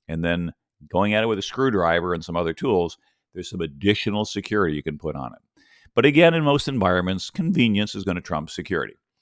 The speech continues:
So to summarize, authentication can be accomplished through one, password-based authentication. Number two, certificate-based authentication.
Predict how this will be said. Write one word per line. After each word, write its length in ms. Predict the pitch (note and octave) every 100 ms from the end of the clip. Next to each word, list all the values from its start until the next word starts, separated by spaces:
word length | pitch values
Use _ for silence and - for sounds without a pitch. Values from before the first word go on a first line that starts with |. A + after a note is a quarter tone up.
| _ _ _ _ _ _ _ _ _ _
So 180 | - A3+
to 80 | G3
summarize, 680 | - G#3 E3+ G#2+ G2+ C3+ C3
authentication 760 | A#2 C3 C3+ B2 C#3+ D#3 A#2
can 140 | G#2 G2+
be 100 | G2
accomplished 640 | F#2 F#2 F2+ G#2 G2+ -
through 180 | G2 F2+
one, 480 | F2 D2 C#2+ A2 -
password-based 760 | C3+ C#3 C#3+ B2+ G#2 F2 D#2 D#2+
authentication. 720 | D2 D2+ C2+ C2 A1 - - _ _ _ _ _ _ _ -
Number 240 | C3 B2+
two, 300 | - D#3+ A#2+
certificate-based 920 | - C#3+ F3 F#3 F3 D3+ G#2+ G#2+ F2+ F2
authentication. 880 | D#2 D#2+ C2+ - B1 - - -